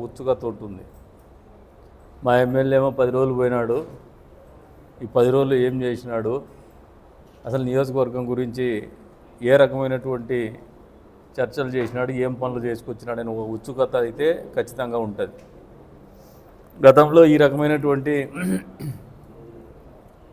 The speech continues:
ఒక సాంప్రదాయం అయితే లేదు, కానీ నేనే కొత్తగా ఈ సాంప్రదాయానికి తెరలేపాలని చెప్పేసి ఆలోచన చేస్తాను. గడిచిన పది రోజుల అసెంబ్లీ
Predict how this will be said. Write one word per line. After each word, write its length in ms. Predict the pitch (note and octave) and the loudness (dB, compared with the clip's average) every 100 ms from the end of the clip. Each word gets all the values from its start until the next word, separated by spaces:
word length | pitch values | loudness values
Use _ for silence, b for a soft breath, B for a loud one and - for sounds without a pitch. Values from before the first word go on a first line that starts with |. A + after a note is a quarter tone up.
| - - - - B2 | -20 -20 -20 -12 2
ఒక 100 | C3 A#2+ A2+ - - - - - - - - - - - | 6 6 4 -2 -16 -20 -20 -20 -20 -20 -20 -20 -20 -2
సాంప్రదాయం 500 | C3 C#3 C#3+ C#3+ C#3+ C#3 | 2 4 4 6 6 4
అయితే 140 | C3 C3+ | -2 0
లేదు, 140 | C3+ C3 | 0 2
కానీ 140 | C3+ D3+ | 2 2
నేనే 220 | C3 C#3 C3+ A2+ | 0 0 -2 -4
కొత్తగా 280 | B2 C3+ C3 A#2+ A2 | -4 4 6 4 0
ఈ 40 | B2 - | -8 -2
సాంప్రదాయానికి 680 | B2 B2+ B2+ B2+ B2 B2 A#2 G2+ - - - - - - - - - - - | -2 -2 -2 -2 -4 -8 -8 -8 -14 -20 -20 -20 -20 -20 -20 -20 -20 -20 -4
తెరలేపాలని 640 | A#2 B2+ B2+ B2+ B2 A#2 | -2 2 2 2 -2 -2
చెప్పేసి 280 | A2+ A#2+ G#2+ A2 | -6 -8 -4 -2
ఆలోచన 280 | G#2+ G#2 A2 F#2+ | -2 -6 -10 -10
చేస్తాను. 360 | F#2+ - G2+ - - - - - - - - - - - - - - - - - B2 | -10 -14 -20 -20 -20 -20 -20 -20 -20 -20 -20 -20 -20 -20 -20 -20 -20 -20 -20 -16 -2
గడిచిన 280 | B2 C3 D#3 D3 | 0 2 0 4
పది 120 | C#3+ C3+ | 4 4
రోజుల 240 | C#3 C#3+ C#3+ B2 - - | 4 6 8 6 2 -6
అసెంబ్లీ 340 | A2+ C3+ C3+ | -4 -2 -2